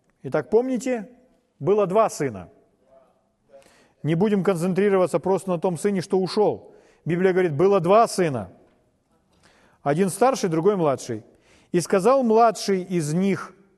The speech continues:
отцу: „Отче“,» младший подходит в один из дней к своему отцу и говорит: «Отец,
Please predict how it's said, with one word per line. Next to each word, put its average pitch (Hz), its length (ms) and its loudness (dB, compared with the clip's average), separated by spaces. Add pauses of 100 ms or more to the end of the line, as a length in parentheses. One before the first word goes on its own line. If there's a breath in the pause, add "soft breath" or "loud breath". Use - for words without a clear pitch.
(180)
отцу: 175 560 -2 (1300)
„Отче“,» 240 680 0 (760)
младший 240 640 0
подходит 233 560 -2
в 208 60 0
один 220 240 -2
из 190 120 -4
дней 226 200 -2
к - 60 -12
своему 196 360 -2
отцу 214 320 -4
и 226 60 -2
говорит: 202 400 0
«Отец, 208 600 0